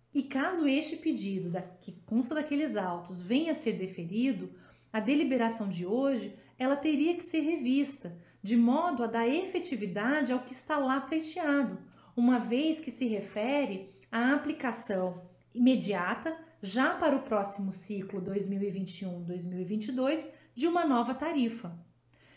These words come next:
E é por isso que nós gostaríamos de pedir aqui, nesse momento, que fosse avaliada a possibilidade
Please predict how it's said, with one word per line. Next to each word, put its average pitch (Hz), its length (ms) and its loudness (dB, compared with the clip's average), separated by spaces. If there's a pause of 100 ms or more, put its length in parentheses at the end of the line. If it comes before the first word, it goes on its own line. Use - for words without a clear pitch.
(140)
E 254 100 4
é 339 60 6
por 339 240 2
isso 339 420 4
que 233 100 -2
nós 240 220 2
gostaríamos 208 880 -2
de 202 100 -8
pedir 247 460 0
aqui, 185 380 -4
nesse 196 340 -4
momento, 202 640 0 (360)
que 254 100 -4
fosse 359 380 -4
avaliada 190 800 0
a 214 60 -6
possibilidade 208 1200 -4